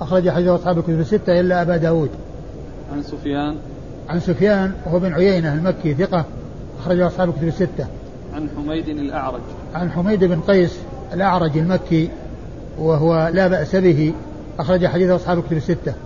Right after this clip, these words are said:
Speaker 2: عن سليمان وهو ابن عتيق.
Speaker 1: عن سليمان وهو ابن عتيق وهو صدوق أخرج حديثه مسلم وأبو داود والنسائي وابن ماجه.
Speaker 2: عن جابر.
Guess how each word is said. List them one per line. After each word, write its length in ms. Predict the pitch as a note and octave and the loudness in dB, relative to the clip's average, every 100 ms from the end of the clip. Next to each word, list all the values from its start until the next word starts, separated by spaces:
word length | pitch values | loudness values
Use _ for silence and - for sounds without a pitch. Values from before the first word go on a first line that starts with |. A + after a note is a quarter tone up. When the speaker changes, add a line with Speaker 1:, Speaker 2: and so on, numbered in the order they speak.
| - - - - - D3 | -14 -14 -14 -14 -12 -8
Speaker 2:
عن 80 | D3 | -8
سليمان 680 | D3 C#3+ C#3 C#3+ D3 D#3 D#3+ - - | -6 -4 -2 -2 -2 -2 -4 -10 -10
وهو 120 | D3 C3+ | -10 -8
ابن 140 | C#3 | -6
عتيق. 360 | B2 - C#3+ A2+ - C#3 | -6 -6 -8 -10 -10 -4
Speaker 1:
عن 160 | D#3 | -2
سليمان 420 | E3 F3 E3+ G3 G#3 | 0 2 2 2 4
وهو 220 | F3+ F#3 | 4 4
ابن 80 | E3+ | 2
عتيق 440 | D3+ F#3+ F#3 F3 - - - - - - - - | 2 4 4 4 -2 -12 -14 -14 -14 -14 -12 -2
وهو 260 | E3 E3+ | 2 2
صدوق 360 | E3+ F3 G3+ F#3+ | 2 2 4 2
أخرج 440 | E3+ F3+ E3+ F3+ E3+ | 0 -2 0 2 4
حديثه 260 | D#3+ E3+ | 4 4
مسلم 380 | E3+ F#3 G3+ A3 - - - - - - - - | 2 2 0 0 -4 -12 -12 -14 -14 -14 -14 -6
وأبو 260 | D#3 D#3 E3 | -2 2 4
داود 260 | F3+ F#3+ | 4 4
والنسائي 400 | F3+ E3+ F#3+ G3+ | 2 0 2 2
وابن 240 | G3 F3+ F3 | 4 2 2
ماجه. 280 | E3 C3+ - - - - - - - - - - - - C#3+ | 0 0 -6 -10 -14 -14 -12 -12 -14 -14 -14 -14 -14 -14 -6
Speaker 2:
عن 140 | D#3 D3+ | -4 -2
جابر. 280 | D3 B2 | -2 -2